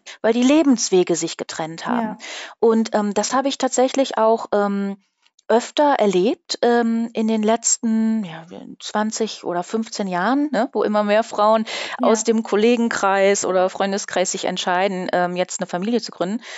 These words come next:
Speaker 1: ähm, dass man dann weniger miteinander zu tun hat. Ja, und jetzt bin ich so als so ziemlich Einzige übrig geblieben, <laughs> die keine Kinder hat. Und, ähm, damit verändert sich auch der Freundeskreis. Ich weiß nicht, wie das bei dir ist. Wahrscheinlich hast du ähnliche Erfahrungen gesammelt, oder?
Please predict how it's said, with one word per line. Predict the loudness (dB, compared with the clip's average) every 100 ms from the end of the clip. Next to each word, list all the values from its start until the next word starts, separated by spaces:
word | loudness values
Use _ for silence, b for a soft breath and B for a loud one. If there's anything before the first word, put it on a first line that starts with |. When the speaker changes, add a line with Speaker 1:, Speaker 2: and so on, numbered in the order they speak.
| B B B
Speaker 1:
ähm, | 2 2
dass | 0 0
man | 2
dann | 2 2
weniger | 0 0 -2 -2
miteinander | -2 -2 0 -2 -4
zu | -6
tun | -6 -2 0
hat. | 0 0
Ja, | 2 2 2
und |
jetzt | 0 -2 -2
bin | 0
ich | 0
so | 2 2
als | 4 2 -2 -2
so | -4
ziemlich | 0 2 2 2
Einzige | -2 -2 -4 2 4 4
übrig | 2 -6 -4
geblieben, | -4 -4 -2 -2 -2 B B B B
<laughs> | -2 -4 -6 -6 -6 -4
die | -2
keine | 0 2 2
Kinder | 2 2 4 2
hat. | 2 -2 -4 B B B B
Und, | 4 4 4 2
ähm, | 0 2 0 -2 -6
damit | -2 0 -2 -2
verändert | -4 -2 -2 -2
sich | -4 -4
auch | -4
der | -4
Freundeskreis. | -2 -2 -2 -4 -2 -2 0
Ich | 2
weiß | 2
nicht, | 0 -2
wie |
das | -2 0
bei | -2
dir | -4 2 2
ist. | 4 2 0
Wahrscheinlich | -4 -2 -4 -4
hast | -6
du | -4
ähnliche | -2 0 -2 -4
Erfahrungen | -4 -4 -8 -8 -10 -8
gesammelt, | -8 -8 -8 -10 -10
oder? | -8 -8 -8